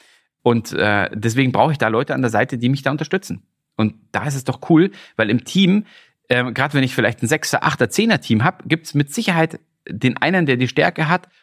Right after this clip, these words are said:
und den anderen, der vielleicht genau an diesem Punkt, wo eine Person die Stärke hat,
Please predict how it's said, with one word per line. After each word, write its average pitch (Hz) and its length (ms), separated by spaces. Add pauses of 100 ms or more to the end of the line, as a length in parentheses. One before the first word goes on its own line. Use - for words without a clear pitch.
und 127 180
den 123 100
anderen, 151 460
der 123 120
vielleicht 131 240
genau 147 300
an 175 120
diesem 175 280
Punkt, 196 240
wo 131 80
eine 160 220
Person 139 300
die 110 80
Stärke - 420
hat, - 160